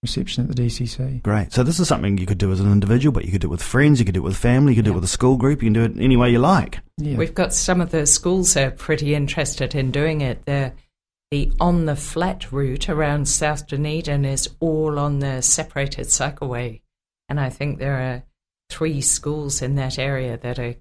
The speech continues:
Speaker 3: keen to get out and about with their students.
Speaker 2: Excellent. Um, how have you gone about selecting the landmarks? I mean, obviously part of this consideration is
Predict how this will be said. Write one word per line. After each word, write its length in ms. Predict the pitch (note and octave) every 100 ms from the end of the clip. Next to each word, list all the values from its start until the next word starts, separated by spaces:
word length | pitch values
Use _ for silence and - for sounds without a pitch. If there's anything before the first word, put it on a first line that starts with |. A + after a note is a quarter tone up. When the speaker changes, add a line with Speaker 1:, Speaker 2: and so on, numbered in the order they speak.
| _
Speaker 3:
keen 300 | C#3+ C#3+ B2
to 300 | - C3 B2+ - -
get 220 | C#3+ -
out 240 | C#3 C3+
and 160 | B2 A#2+
about 380 | A#2+ C3+ B2+ B2+
with 180 | B2
their 280 | B2+ B2 A#2+
students. 800 | - - - C3 B2 A#2 - - _
Speaker 2:
Excellent. 520 | G#2 A#2 - F2+ - - -
Um, 500 | A2+ A#2 A#2 - - _
how 280 | - E3 F#3+
have 160 | F3+ D3
you 80 | B2+
gone 240 | A#2 A2+
about 380 | G2+ A2 - -
selecting 640 | - G#2+ G#2 - A2 A2
the 80 | F2+
landmarks? 680 | F#2+ G#2 A2 G2 E2+ G1+ G2+
I 40 |
mean, 80 | G2
obviously 260 | A2 - G#2
part 280 | G#2+ A#2
of 180 | A#2 F2
this 200 | G2 -
consideration 640 | - F#2 F#2+ F#2 G2 G2 F#2+
is 140 | F2+